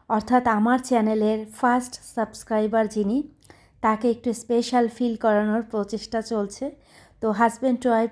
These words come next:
দুজনে মিলে একটা প্যাক রেডি করছি, আপনারা তো দেখতে পাচ্ছেন। যে জিনিসগুলো এত সময় দেখালাম, এগুলোই আমার সেই স্পেশাল মানুষটির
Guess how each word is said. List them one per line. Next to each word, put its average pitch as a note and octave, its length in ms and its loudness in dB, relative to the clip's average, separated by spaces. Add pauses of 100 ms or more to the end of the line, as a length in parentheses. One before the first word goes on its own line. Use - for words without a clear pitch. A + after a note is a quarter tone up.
(120)
দুজনে A3+ 420 0
মিলে G#3+ 480 0 (480)
একটা G3+ 300 -4 (100)
প্যাক G#3 240 0 (120)
রেডি A3 240 0
করছি, G#3+ 460 -4
আপনারা G#3 320 -4
তো G3+ 140 -8
দেখতে F#3+ 280 -8
পাচ্ছেন। A3+ 520 -6 (840)
যে C4+ 180 6
জিনিসগুলো C4+ 480 2
এত B3 200 2
সময় B3 500 2
দেখালাম, A3+ 560 -2 (380)
এগুলোই A#3+ 480 2
আমার A3+ 280 2
সেই G#3+ 340 -2
স্পেশাল A3+ 480 -4
মানুষটির G#3 580 -4